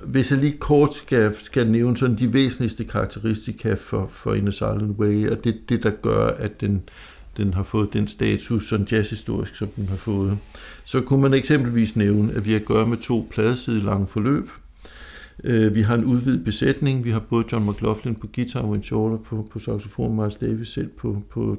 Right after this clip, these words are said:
trompet naturligvis, og så ikke mindre end tre keyboardspillere samtidig. Chick Corea og Herbie Hancock spiller begge to Fender Rhodes,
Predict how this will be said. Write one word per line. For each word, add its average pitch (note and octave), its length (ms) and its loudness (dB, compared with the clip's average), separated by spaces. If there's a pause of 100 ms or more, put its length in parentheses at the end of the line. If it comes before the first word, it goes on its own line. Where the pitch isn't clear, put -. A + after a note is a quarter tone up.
(100)
trompet B2 320 -6
naturligvis, A#2+ 520 -6
og - 120 -12
så B2+ 80 -2
ikke B2 180 0
mindre B2 220 0
end A#2+ 80 -4
tre - 180 -2
keyboardspillere B2 680 -4
samtidig. A#2+ 540 -4 (800)
Chick A#2 160 -8
Corea A#2 320 2
og G#2+ 60 2
Herbie G#2 220 0
Hancock B2+ 460 -2
spiller G2 360 0 (140)
begge A#2+ 160 -2
to - 160 -4
Fender G2+ 360 -2
Rhodes, C3 360 -2